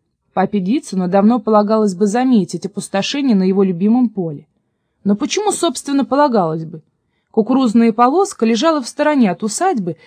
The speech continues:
и от дороги, и после третьей прополки, и после того, как ее в последний раз удобрили, кукуруза всякий год вырастала сама по себе. К тому же папа Дицын был человек весьма занятой,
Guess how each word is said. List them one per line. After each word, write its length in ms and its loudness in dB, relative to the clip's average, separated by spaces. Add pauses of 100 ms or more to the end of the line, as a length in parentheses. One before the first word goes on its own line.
(140)
и 60 -6
от 180 0
дороги, 540 -2 (380)
и 80 -2
после 380 -2
третьей 400 -2
прополки, 560 0
и 40 0
после 340 -2
того, 300 2
как 200 -4
ее 160 2
в 100 -10
последний 560 0
раз 220 -4
удобрили, 580 -2 (260)
кукуруза 540 2
всякий 360 -2
год 240 -2
вырастала 520 0
сама 340 0
по 120 -6
себе. 400 -6 (520)
К 100 -20
тому 260 4
же 120 -2
папа 340 -2
Дицын 480 -4
был 140 -2
человек 460 0
весьма 400 0
занятой, 640 -2